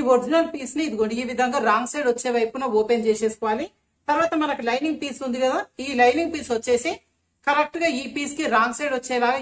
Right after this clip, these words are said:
ఈ విధంగా పెట్టేసుకొని ఫస్ట్ ఈ పై వైపున మొత్తం జాయింటింగ్ చేసేసుకుందాం. తర్వాత వచ్చేసి ఇదిగోండి కింద వైపున ఈ క్లాత్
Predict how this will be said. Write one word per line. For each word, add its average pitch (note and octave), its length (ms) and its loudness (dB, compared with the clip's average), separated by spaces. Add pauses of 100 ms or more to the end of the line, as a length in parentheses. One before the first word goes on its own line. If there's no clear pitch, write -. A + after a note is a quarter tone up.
ఈ - 100 -2
విధంగా B3 340 -2
పెట్టేసుకొని A#3 540 0 (300)
ఫస్ట్ D4 240 4
ఈ F4+ 40 0 (100)
పై C4 160 2
వైపున D#4+ 280 2 (100)
మొత్తం E4 280 0 (120)
జాయింటింగ్ A#3 420 0
చేసేసుకుందాం. A#3 560 0 (400)
తర్వాత E4+ 360 4
వచ్చేసి E4 340 -2
ఇదిగోండి A#3 360 -2
కింద C4 240 -2
వైపున D4 300 -2 (440)
ఈ B3+ 120 2 (100)
క్లాత్ D#4 300 2